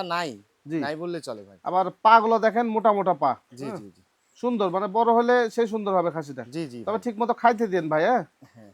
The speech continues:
Speaker 2: খাসি নিয়ে গেলে খালি হবে না, ঘাস লতা পাতা খালি খাওয়া হবে না কাজ কিন্তু, হ্যাঁ? ভাই, এটা কত দাম চাচ্ছেন?
Speaker 1: এটা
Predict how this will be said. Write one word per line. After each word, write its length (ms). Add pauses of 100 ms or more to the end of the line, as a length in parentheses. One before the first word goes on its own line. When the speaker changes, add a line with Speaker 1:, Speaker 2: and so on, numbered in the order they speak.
(100)
Speaker 2:
খাসি 240
নিয়ে 240
গেলে 180
খালি 180
হবে 240
না, 120
ঘাস 260
লতা 220
পাতা 280
খালি 260
খাওয়া 240 (120)
হবে 160
না 100
কাজ 220
কিন্তু, 220
হ্যাঁ? 220 (500)
ভাই, 200
এটা 160
কত 220
দাম 160
চাচ্ছেন? 300 (180)
Speaker 1:
এটা 240